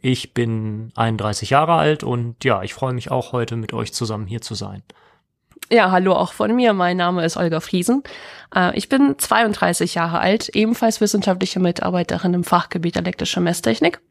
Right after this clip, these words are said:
Speaker 2: Und, äh, auch von meiner Seite herzlich willkommen zu diesem Podcast. Darf ich jetzt eine Frage ziehen? Darf ich zuerst? Was gegen? Okay. Wie bist du an die U P B oder beziehungsweise nach Paderborn gekommen?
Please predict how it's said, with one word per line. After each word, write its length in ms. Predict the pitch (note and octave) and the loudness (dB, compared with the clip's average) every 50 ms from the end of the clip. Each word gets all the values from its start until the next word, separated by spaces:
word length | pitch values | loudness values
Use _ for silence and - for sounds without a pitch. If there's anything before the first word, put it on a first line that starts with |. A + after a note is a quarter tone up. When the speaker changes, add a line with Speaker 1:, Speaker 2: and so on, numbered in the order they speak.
| _ _ _ _ _ _ _ _ _ _ _ - | _ _ _ _ _ _ _ _ _ _ _ 0
Speaker 2:
Und, 340 | E3+ D#3+ D#3 D#3+ - - | 2 2 2 2 0 0
äh, 40 | - | 2
auch 240 | F3 - - D#3+ - | 2 2 0 -2 -4
von 160 | - F3 F3+ | -4 -4 -2
meiner 280 | F3+ F3+ F#3 G3 F#3+ F#3 | 0 2 4 4 4 4
Seite 280 | F3 F3 F3 - F3 | 2 0 0 0 -2
herzlich 360 | E3+ E3 E3 - - F3+ - - | -2 -2 -2 -4 -6 -8 -4 -4
willkommen 320 | E3+ - - - F3+ G3+ | -4 -4 -2 -4 -4 -4
zu 120 | - - | -4 -2
diesem 200 | F3 F3+ F#3 G3 | -2 -2 -2 -4
Podcast. 520 | - - F#3+ - - - F3 E3+ - - - _ _ _ _ _ _ _ _ _ - | -2 -4 -4 -4 -2 -4 -4 -4 -6 -12 -18 _ _ _ _ _ _ _ _ _ 0
Darf 120 | G3+ A3 | 2 4
ich 60 | A#3 | 6
jetzt 160 | A3+ A3+ A3+ G#3 | 4 4 4 0
eine 60 | F#3 | -2
Frage 380 | - - G#3+ G#3+ A3 G#3 G3 | 0 0 0 0 0 -2 -6
ziehen? 420 | - - - G#3 G3+ G#3 A3+ A#3 A#3 - | -8 -8 -8 -6 -4 -4 -4 -6 -4 0
Darf 160 | - G#3+ A#3 | 0 2 2
ich 100 | A#3+ - | 0 -2
zuerst? 480 | - - - - A3+ C4+ - - _ _ _ _ _ _ _ _ _ _ _ _ _ _ _ _ | -2 -6 -4 -4 -6 -8 -10 -16 _ _ _ _ _ _ _ _ _ _ _ _ _ _ _ _
Was 240 | - - G3 F#3 - | -8 -6 -6 -6 -4
gegen? 300 | - G3 G3+ A3 A3 - _ _ _ _ - - - _ _ _ _ _ _ _ _ _ _ _ _ - - _ - | -4 -2 0 -2 -2 -4 _ _ _ _ -20 -20 -20 _ _ _ _ _ _ _ _ _ _ _ _ -20 -10 _ 2
Okay. 340 | F#3 E3+ D#3+ F#3 E3+ D3+ C#3+ - - - - - - - - - - - _ _ _ _ _ _ _ _ _ _ _ - _ _ - _ - - - - - - - - _ _ _ - _ - | 2 2 2 2 0 0 -2 -6 -10 -20 -20 -20 -20 -20 -20 -20 -20 -20 _ _ _ _ _ _ _ _ _ _ _ -20 _ _ -20 _ -20 -20 -20 -20 -20 -20 -20 -20 _ _ _ -20 _ -10
Wie 280 | F#3+ F3 G#3+ B3+ D4+ | -2 4 4 6 6
bist 300 | C#4 D4+ D#4 C4+ - - - | 6 2 0 0 0 0 2
du 160 | B3 B3+ - | 2 2 2
an 200 | - G3+ G#3 G#3 | 2 4 4 4
die 160 | G3+ G#3 G3+ | 4 2 2
U 140 | - G#3+ G3+ | 2 0 -2
P 180 | - - G3+ F#3+ | -2 -2 -4 -2
B 340 | F3 G3 G3 A3 B3 C4 | -2 0 2 2 2 2
oder 220 | A3+ - - F3 E3+ | 0 -2 -2 -4 -2
beziehungsweise 680 | - E3 - - G3+ F#3 G3+ - - F#3 F3+ F3 E3+ | -4 -4 0 2 2 2 2 2 0 0 0 2 2
nach 220 | D#3+ E3+ E3 F3 - | 2 0 0 -2 -2
Paderborn 580 | - F3 E3+ E3+ D#3+ D#3+ D#3 D#3+ D#3+ E3 F3 | -2 0 0 2 2 0 0 0 2 2 0
gekommen? 500 | E3 D#3 D3 - - - - - - - | 0 -2 -6 -8 -8 -8 -8 -8 -10 -12